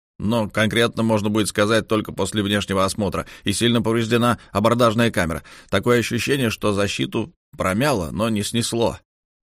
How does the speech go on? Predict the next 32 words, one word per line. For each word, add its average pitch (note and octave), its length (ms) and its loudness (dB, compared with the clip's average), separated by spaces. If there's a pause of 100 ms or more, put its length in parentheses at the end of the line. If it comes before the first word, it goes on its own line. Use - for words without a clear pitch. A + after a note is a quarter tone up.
И G#2+ 80 -2
вот C3+ 140 2
этим C#3 440 0 (180)
прогнувшимся B2 680 0
полем C3 420 2 (280)
нам A2+ 180 0
смяло A2 460 2
абордажку. G2+ 540 0 (960)
«Пушки C3+ 280 0
в F#2+ 80 -8
порядке?» A#2 520 0 (540)
Пушки D3+ 320 2
второй C3 360 6
палубы C3+ 420 4
устояли, G#2 580 0 (400)
но C3+ 200 2
одну B2 260 2
сорвало A#2+ 600 2
с - 100 -14
основания. E2 680 -4 (300)
И G#2 80 -2
у A#2+ 140 4
двух C3 240 4
орудий B2+ 360 4
элеватор A#2+ 640 0 (140)
не A#2+ 120 4
выдержал, G#2+ 520 2 (180)
но G2 180 -6
сами G#2 300 2
пушки - 360 -2
в - 60 -20
пределах A2 460 2